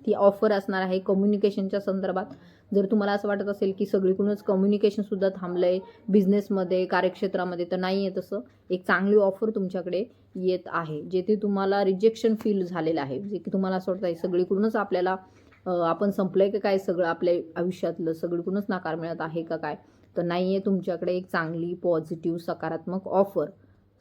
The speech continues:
सकारात्मक, अ, पर्याय, प्रस्ताव तुमच्याकडे येत आहे. So climate this reading.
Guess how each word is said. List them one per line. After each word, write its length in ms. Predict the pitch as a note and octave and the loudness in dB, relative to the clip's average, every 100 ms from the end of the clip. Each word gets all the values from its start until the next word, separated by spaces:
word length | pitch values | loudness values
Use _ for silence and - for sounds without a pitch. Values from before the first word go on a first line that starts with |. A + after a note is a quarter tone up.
| - | -8
सकारात्मक, 920 | F3+ E3 D#3 D#3 - F3+ F3 - - | -6 -4 -4 -4 -6 -6 -8 -6 0
अ, 240 | E3+ E3+ F3 - - _ _ _ _ _ - - - | 2 2 0 -6 -20 _ _ _ _ _ -20 -20 0
पर्याय, 360 | - F#3 G3 F#3+ | 6 8 8 6
प्रस्ताव 640 | - F#3 F3+ - G3+ D3+ F#3+ | 2 0 -2 0 0 0 -2
तुमच्याकडे 500 | F3+ D#3+ E3 D#3+ E3+ | -6 -6 -8 -6 -4
येत 300 | F#3+ D3+ - | -2 -4 -4
आहे. 380 | C#3+ C#3 - _ _ _ F3+ | -10 -16 -20 _ _ _ -2
So 80 | |
climate 360 | E3+ E3+ F3+ G3 | 0 0 0 0
this 180 | F#3+ G#3+ | 0 0
reading. 260 | G#3+ A3 | 0 2